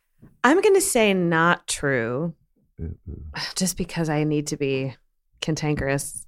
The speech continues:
Speaker 1: <laughs> against
Speaker 2: There's really
Speaker 1: you
Speaker 2: nothing
Speaker 1: two.
Speaker 2: behind it?
Speaker 1: No, no, no. So here's, here's my thought process. This is where I always get into trouble, though, with the overthink. Um, but I'm just gonna go with it. So I think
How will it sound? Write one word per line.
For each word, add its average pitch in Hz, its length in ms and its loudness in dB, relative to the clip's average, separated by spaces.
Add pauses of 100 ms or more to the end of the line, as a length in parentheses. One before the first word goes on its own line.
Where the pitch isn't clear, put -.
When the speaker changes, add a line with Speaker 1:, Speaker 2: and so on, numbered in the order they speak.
(100)
Speaker 1:
<laughs> - 140 -10
against 233 440 2
Speaker 2:
There's 101 220 8
really 110 200 12
Speaker 1:
you 107 60 10
Speaker 2:
nothing 104 240 8
Speaker 1:
two. 104 80 10
Speaker 2:
behind 107 340 10
it? 123 120 8
Speaker 1:
No, 294 60 10 (100)
no, - 20 8
no. 254 200 8
So 220 200 6
here's, 262 480 4
here's 262 300 4
my 202 180 8
thought 165 240 6
process. 147 440 4
This 170 160 -2
is 214 100 -2
where 233 120 8
I 220 40 10
always 190 220 8
get 185 120 4
into 170 120 2
trouble, 165 340 2
though, 170 160 6
with 165 140 4
the 156 80 4
overthink. 175 680 4 (500)
Um, 147 400 8
but 156 200 2
I'm 170 80 8
just 170 160 2
gonna 180 140 4
go 196 160 8
with 160 140 4
it. 82 240 0
So 170 460 4 (580)
I 196 100 6
think 269 440 2